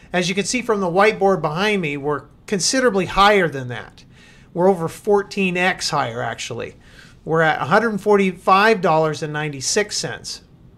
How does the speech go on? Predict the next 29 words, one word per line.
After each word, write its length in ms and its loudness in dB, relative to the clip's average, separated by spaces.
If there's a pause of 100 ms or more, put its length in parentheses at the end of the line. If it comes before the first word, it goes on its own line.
So 500 0 (360)
one 380 0
of 100 2
the 120 4
things 200 2
I 60 4
wanted 240 2
to 100 -2
show 520 4
you 340 0
today 680 -4
was 420 -4
that 260 0
we 140 -4
really, 920 0 (220)
if, 220 0
if 140 -6
we're 100 0
being 500 2 (420)
accurate, 760 0
we 180 -4
really 300 2
have 160 2
a 80 2
new 320 4
all-time 540 2
high 260 2
that 140 -6
we're 220 -4